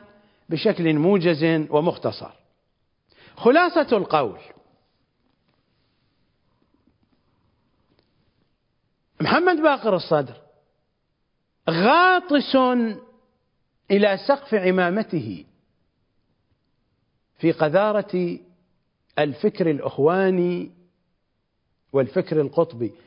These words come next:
ومن هنا جاء حزب الدعوة الذي أسسه نسخة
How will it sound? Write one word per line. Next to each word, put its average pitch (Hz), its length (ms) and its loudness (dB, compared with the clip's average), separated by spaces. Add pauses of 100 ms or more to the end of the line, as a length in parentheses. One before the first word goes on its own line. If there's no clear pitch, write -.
ومن 180 260 0
هنا 220 480 -2 (1000)
جاء 147 800 -2 (680)
حزب 151 400 -2
الدعوة 151 560 0
الذي 147 640 0
أسسه 151 600 -2 (340)
نسخة 160 920 -2